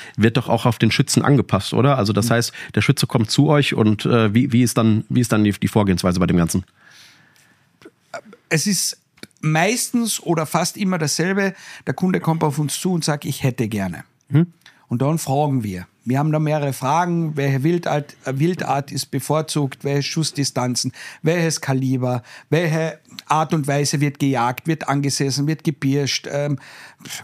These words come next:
Speaker 2: was halt jeder Jäger so an Anforderungen an uns hat. Amon Amon ist auf uns zugekommen und, ähm, hat uns beauftragt mit einem Einzellader, hat gesagt, äh, es interessiert ihn die Blockbüchse sehr.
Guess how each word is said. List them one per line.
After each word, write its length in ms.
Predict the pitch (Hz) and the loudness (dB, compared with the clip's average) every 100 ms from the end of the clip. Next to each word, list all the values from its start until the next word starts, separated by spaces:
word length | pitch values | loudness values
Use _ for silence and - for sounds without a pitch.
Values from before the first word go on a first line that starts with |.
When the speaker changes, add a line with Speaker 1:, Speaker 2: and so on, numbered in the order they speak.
| - - | -18 -4
Speaker 2:
was 420 | 151 180 - - - | 0 0 -2 -8 -14
halt 400 | - - 160 165 | -10 -2 -2 -2
jeder 220 | 143 151 | -2 0
Jäger 340 | 147 139 147 147 | 0 0 0 -2
so 300 | - 143 147 | 0 -2 -2
an 140 | 139 | -4
Anforderungen 680 | 135 135 131 135 131 131 123 | -2 -2 -2 -2 -2 -2 -4
an 260 | - 120 123 | -6 -4 -2
uns 200 | 123 - | -2 -4
hat. 240 | 110 - - - - - - | -8 -12 -20 -20 -20 -20 -10
Amon 280 | - 147 156 | -2 0 0
Amon 280 | 151 156 214 | 0 0 0
ist 160 | 214 165 | -2 -2
auf 160 | 156 | -2
uns 200 | 175 - | -2 -4
zugekommen 640 | - 220 190 175 175 180 180 | -4 -2 -2 -2 0 -2 -4
und, 380 | - 147 151 - - | -4 -6 -6 -8 -4
ähm, 600 | 143 147 147 147 143 135 _ - | 0 0 -2 -2 -4 -8 _ -10
hat 240 | - 156 | -4 -2
uns 160 | 156 143 | -2 -4
beauftragt 640 | - 127 165 - 156 156 | -2 -2 -2 -2 -4 -2
mit 140 | 151 143 | -4 -4
einem 240 | 139 139 | -2 -2
Einzellader, 720 | 156 196 202 180 165 180 170 | -2 -2 0 0 0 0 0
hat 120 | 151 156 | -2 -2
gesagt, 280 | 160 151 | -4 -6
äh, 300 | 147 139 139 | -4 -4 -2
es 140 | 147 135 | -4 -4
interessiert 520 | 151 139 139 160 156 | -4 -4 -2 -2 -2
ihn 100 | 147 | -2
die 100 | 139 | -2
Blockbüchse 600 | 135 135 - 127 - 131 | -2 -4 -4 -6 -4 -4
sehr. 420 | - 156 190 214 | -2 0 -2 -4